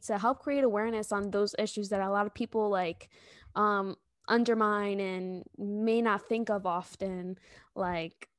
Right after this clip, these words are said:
'cause I know for one, something a lot of people may not even, like, think of that much is, like, pink tax, like,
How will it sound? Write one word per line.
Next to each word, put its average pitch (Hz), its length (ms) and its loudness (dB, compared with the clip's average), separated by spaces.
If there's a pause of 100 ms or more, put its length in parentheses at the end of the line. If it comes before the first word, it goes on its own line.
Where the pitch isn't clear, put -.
(120)
'cause 220 180 0
I 240 140 6
know 269 260 6
for 226 240 2
one, 214 460 2
something 220 400 -2
a 202 60 2
lot 196 140 4
of 190 60 -4
people - 240 -6
may 190 280 -4
not 196 240 -4
even, 190 260 -6
like, 175 260 -10
think 202 220 -4
of 226 140 -4
that 240 160 0
much 247 280 -2
is, 196 200 -4
like, 175 280 -6 (300)
pink 269 200 4
tax, - 480 -6
like, 165 380 -4